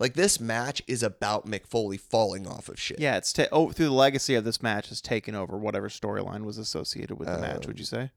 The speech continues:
Speaker 1: Yeah, and, and, and Mankind and The Undertaker were kind of classic rivals at that point.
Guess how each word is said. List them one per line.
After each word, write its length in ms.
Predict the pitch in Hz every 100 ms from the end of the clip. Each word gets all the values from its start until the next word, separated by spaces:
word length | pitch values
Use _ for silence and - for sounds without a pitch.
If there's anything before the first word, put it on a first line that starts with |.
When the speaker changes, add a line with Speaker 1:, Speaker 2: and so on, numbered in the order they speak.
| _
Speaker 1:
Yeah, 400 | - 156 147 - -
and, 240 | 113 131 -
and, 240 | 120 120 -
and 480 | 117 113 110 107 -
Mankind 540 | 117 139 160 170 160 151
and 100 | 123
The 60 |
Undertaker 400 | 127 123 123 120
were 80 | 110
kind 220 | - 104
of 100 | 95
classic 500 | - 123 113 117 98 -
rivals 560 | 92 117 135 120 110
at 100 | 107 -
that 220 | 64 -
point. 280 | - 71